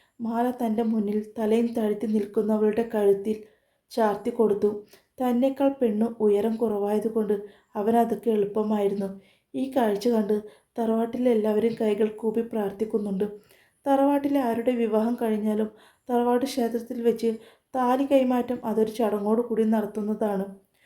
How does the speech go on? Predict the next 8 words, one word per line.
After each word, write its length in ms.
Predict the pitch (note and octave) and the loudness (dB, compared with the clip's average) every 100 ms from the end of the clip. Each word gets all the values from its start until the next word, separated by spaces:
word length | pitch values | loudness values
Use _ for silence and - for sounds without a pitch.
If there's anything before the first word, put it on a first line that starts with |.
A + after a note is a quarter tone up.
| _ _ _ - | _ _ _ -2
പതിയെ 320 | C4 C4 C#4+ | 0 4 2
കാത്തുവിൻ്റെ 580 | C#4+ A#3+ A3+ A#3+ A#3 B3 | 2 0 2 2 2 0
ചരടിലുള്ള 680 | A#3+ G#3+ G3+ G3+ G#3+ G#3+ A3+ | 0 -2 0 2 4 4 2
താലി 340 | A3 G3+ G3+ G#3 G#3 _ _ | -2 -4 -2 -4 -6 _ _
മഹി 240 | G#3+ G#3+ A#3 | -6 -2 -2
മാലയിലേക്ക് 640 | A3+ G3+ G3+ G#3 G#3+ G#3+ | -2 -2 2 4 4 0
ചേർത്ത് 400 | A3 G#3+ G3 - | -4 -4 -6 -2
വെച്ചു. 300 | A3 G#3 - | 0 0 -2